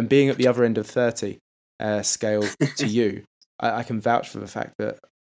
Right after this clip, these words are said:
Speaker 1: in that, in this last ten years, I, I've certainly noticed it harder, and I'm, I'm more tired more of the time. I don't know if that's just 'cause I had children in between. Probably too.
Speaker 2: <laughs>
Speaker 1: Has a lot to answer for.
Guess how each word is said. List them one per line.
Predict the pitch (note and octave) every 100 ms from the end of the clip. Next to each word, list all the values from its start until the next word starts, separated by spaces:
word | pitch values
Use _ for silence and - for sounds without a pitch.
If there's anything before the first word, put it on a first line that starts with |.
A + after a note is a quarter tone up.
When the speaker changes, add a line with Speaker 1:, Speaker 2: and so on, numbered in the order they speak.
| -
Speaker 1:
in | A#2+
that, | A#2+ B2+ B2+
in | A#2+
this | B2
last | A2 G#2+
ten | - G#2+
years, | A2 G#2
I, | G2+ G2+
I've | G#2+ -
certainly | A#2+ A2 G#2
noticed | G#2 G#2+ - G2+ - - - _ _ _
it | A2 G#2+ _ _ -
harder, | - B2 A#2 G#2+ G2 - _ _
and | G#2+
I'm, | G#2+ G#2+ - -
I'm | A2+
more | A2+
tired | G#2+ - G#2 G#2 G2+
more | A2 G#2+
of | G#2
the |
time. | - G2+
I | A2+
don't | D#3+
know |
if | D#3+
that's | C#3+
just | B2+ -
'cause | -
I | G#2
had | G#2+
children | - A2 A2+
in | A#2
between. | A2+ B2+ C#3+ - _ _ _ -
Probably | - A2 G2+
too. | - C#3
Speaker 2:
<laughs> | - C3 - B2+ - C3 -
Speaker 1:
Has | A2
a |
lot | A2 G#2+
to | A2
answer | A2 -
for. | - B2